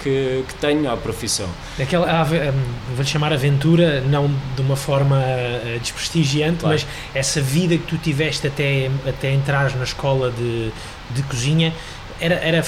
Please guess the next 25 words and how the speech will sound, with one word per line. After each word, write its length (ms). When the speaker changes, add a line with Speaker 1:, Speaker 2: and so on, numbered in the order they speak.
Speaker 2:
era 180
feita, 420
eh, 760
eh, 40
foi, 180
foi 220
com 100
os 80
vinhos, 440
mas 160
foi 140
com 120
outras 260
coisas 380
também, 320
Speaker 1:
Foi, 240
Speaker 2:
à, 60
à 40
mistura, 200
Speaker 1:
foi. 80
Speaker 2:
à 40
procura 560
de 60
uma 140
identidade 680